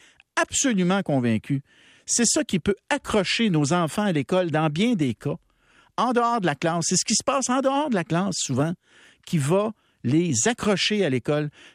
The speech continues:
Fait qu'il faut vraiment se, se donner ça, je dirais, quasiment comme projet de société. On devrait, chacune de nos écoles devrait se dire avec le conseil d'établissement, puis consulter parents, puis tu sais, fa-, faites ce que vous avez à faire, mais de dire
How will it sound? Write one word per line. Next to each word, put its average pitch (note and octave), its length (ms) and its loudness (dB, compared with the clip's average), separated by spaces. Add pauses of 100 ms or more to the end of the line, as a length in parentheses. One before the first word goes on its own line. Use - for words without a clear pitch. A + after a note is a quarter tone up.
(100)
Fait F3 80 -2
qu'il - 180 -4
faut C#4+ 240 0
vraiment B3+ 480 0 (480)
se, D3 840 0 (840)
se - 160 -2
donner G3+ 320 2
ça, D4 200 0
je F#3+ 60 0
dirais, D3+ 260 2
quasiment F3+ 320 -2
comme D3+ 180 0
projet F3 360 0
de - 80 -8
société. C3+ 500 -2 (840)
On F3 160 2
devrait, G#3 500 0
chacune C#4 500 -2
de F3+ 120 2
nos D#3+ 120 2
écoles F3+ 420 0
devrait D#3 340 0
se C#3+ 80 -8
dire F3+ 260 0
avec D#3 300 -2
le D#3+ 80 0
conseil D#3 340 -2
d'établissement, D3+ 720 -2
puis - 140 -6
consulter F3+ 480 -2
parents, C#3+ 520 -2
puis A3 120 -4
tu C4 140 -2
sais, A3 40 0
fa-, F3 180 -2
faites C#4+ 200 -4
ce - 40 -4
que G#3+ 60 -2
vous C3 140 -2
avez G#2+ 140 0
à F#2 60 -2
faire, - 280 -2 (480)
mais G3+ 240 2
de E3+ 100 2
dire G3+ 240 0